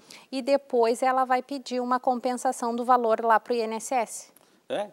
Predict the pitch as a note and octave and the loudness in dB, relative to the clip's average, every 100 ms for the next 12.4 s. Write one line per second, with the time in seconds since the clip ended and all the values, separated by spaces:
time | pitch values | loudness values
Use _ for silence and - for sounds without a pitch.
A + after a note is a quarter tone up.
0 | _ D3+ D3 C3+ F#3+ F3+ D3+ E3 D#3 D#3 | _ -2 -2 -2 -4 -2 0 0 0 0
1 | D#3 F3 D#3+ G3 A3+ G3 D#3+ C#3 - - | -2 -2 -2 2 2 2 -2 -4 -10 -16
2 | - - _ D3 D#3 D#3 F3 - D#3+ D3+ | -20 -20 _ -4 -2 -2 -4 2 4 4
3 | D#3+ D3+ D3+ D3 - F3+ G#3 - E3+ D3+ | 2 4 4 2 0 2 2 -4 -2 -2
4 | D3+ D#3 D3 D3 C#3+ C#3+ C3+ B2+ - C3+ | 0 -2 -4 -2 0 0 -4 -6 -12 -10
5 | - B2+ B2+ C3 - C3 - B2+ A#2+ A#2+ | 4 6 6 4 -2 -4 0 -2 0 0
6 | A2+ G#2 A2+ A#2 B2 A2+ A2+ C3 F3+ F3 | 0 -2 0 0 2 4 4 4 -6 -14
7 | - - - C#3 C#3 A#2 A#2 A#2 A#2+ A#2 | -20 -20 -4 -2 -2 0 0 0 0 0
8 | G#2+ G#2+ A#2 F3 F#3 D3 C#3+ E3+ E3 C#3 | 2 2 2 0 0 2 2 2 -2 -2
9 | C#3 C3 D3+ F3 - E3+ D#3+ D#3+ C3+ C#3 | -2 -2 -8 -10 -8 -6 -6 -2 2 2
10 | D#3 E3+ E3+ E3 D#3 - C#3 C#3+ - - | 0 -6 -8 -10 -10 -6 -4 -4 -10 -8
11 | D#3+ D#3+ D3+ - - E3 C#3 C#3 C#3+ D#3 | -8 -8 -10 -14 -2 0 2 0 -4 -8
12 | E3+ D#3 C3 - | -4 -4 -4 -14